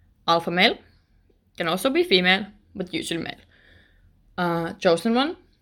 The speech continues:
and then overprotective partner, can be male or female too. And once again, thank you so much for listening. I hope I see you in the next episode. Well, I don't see you, and I don't even hear you.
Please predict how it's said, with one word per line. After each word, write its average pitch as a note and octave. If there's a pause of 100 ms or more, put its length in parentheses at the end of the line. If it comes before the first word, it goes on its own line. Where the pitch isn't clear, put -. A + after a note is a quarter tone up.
(320)
and F#3+
then F#3+
overprotective G#3
partner, F#3+ (260)
can E3+
be F#3+
male F3
or B3+
female F3+
too. - (2000)
And D#4+
once B3+
again, G#3
thank G3+
you G3
so A#3+
much C4
for C#4+
listening. G#3+
I G3
hope G3
I F#3
see F#3+
you F#3
in F#3
the F3
next F3+
episode. F#3
Well, E3+ (960)
I F3+
don't F3+
see E3+
you, F#3+ (100)
and F3+
I E3
don't F3
even F3
hear A#3+
you. D4